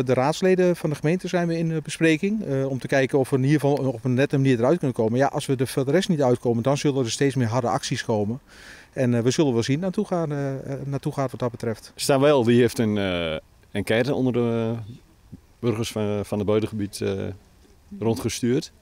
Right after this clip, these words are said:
Speaker 2: En, eh, wij hopen dat daar ook uitkomt dat die dezelfde mening, dat de mensen dezelfde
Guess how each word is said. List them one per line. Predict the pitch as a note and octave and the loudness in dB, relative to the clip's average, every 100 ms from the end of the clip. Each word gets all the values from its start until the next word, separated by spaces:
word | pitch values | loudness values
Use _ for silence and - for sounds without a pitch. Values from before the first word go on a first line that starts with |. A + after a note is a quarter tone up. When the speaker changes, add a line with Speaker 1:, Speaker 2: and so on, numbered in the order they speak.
| _ - - _ | _ -20 -20 _
Speaker 2:
En, | - F#2+ F2+ F2 | -6 -4 -4 -4
eh, | D#2+ E2 | -6 -4
wij | G2 | -2
hopen | A2 A#2 A2+ | 0 0 0
dat | F#2 F#2+ | -2 0
daar | G2+ G#2 | 2 2
ook | A2+ | 0
uitkomt | - A2+ - D#2 G2+ - _ _ - _ - _ _ - | -2 -2 -2 -6 -6 -10 _ _ -20 _ -20 _ _ -14
dat | - F#2 | -6 -4
die | G2 F2+ | -2 -2
dezelfde | F2 F2 A#2 A2 | -2 2 2 2
mening, | G2+ G2 F#2 E2+ | 2 0 -2 -2
dat | F#2+ | -2
de | F#2+ | 0
mensen | G#2 G2 | -2 -4
dezelfde | F2+ G#2+ G#2 | -4 -2 -2